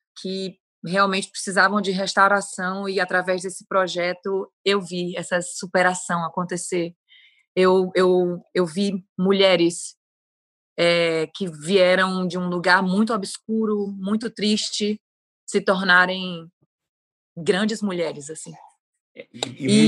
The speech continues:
Speaker 1: E,
Speaker 2: muito
Speaker 1: e o Free Free é um grande movimento de informação,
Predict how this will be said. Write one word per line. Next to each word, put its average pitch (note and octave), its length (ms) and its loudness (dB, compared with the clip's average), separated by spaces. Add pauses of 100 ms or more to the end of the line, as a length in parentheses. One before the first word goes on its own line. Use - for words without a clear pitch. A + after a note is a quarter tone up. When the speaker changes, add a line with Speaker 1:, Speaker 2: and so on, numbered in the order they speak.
(140)
Speaker 1:
E, A3 100 -2
Speaker 2:
muito C3 180 -14
Speaker 1:
e A3 120 6
o A#3 60 4
Free C4 240 -2
Free C4 500 0 (300)
é G#3 60 0
um A3 80 4
grande A#3+ 220 2
movimento A3+ 420 -2
de F3 140 -4
informação, A3 680 -4